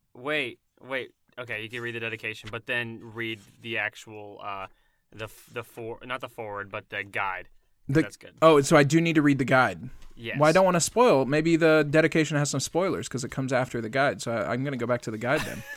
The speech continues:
Speaker 1: Oh my God.
Speaker 2: You never know what the, what the dedication <laughs> might say. Um, just read the,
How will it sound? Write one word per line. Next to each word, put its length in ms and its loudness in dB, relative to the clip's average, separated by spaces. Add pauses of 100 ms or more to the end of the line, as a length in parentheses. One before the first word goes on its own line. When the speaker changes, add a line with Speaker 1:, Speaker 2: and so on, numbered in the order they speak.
(360)
Speaker 1:
Oh 80 -18
my 140 -18
God. 180 -12
Speaker 2:
You 60 -2
never 180 2
know 180 4
what 180 2
the, 280 -2
what 140 -4
the 60 0
dedication 600 0
<laughs> 40 -4
might 100 0
say. 340 0 (720)
Um, 500 6
just 160 4
read 300 4
the, 380 8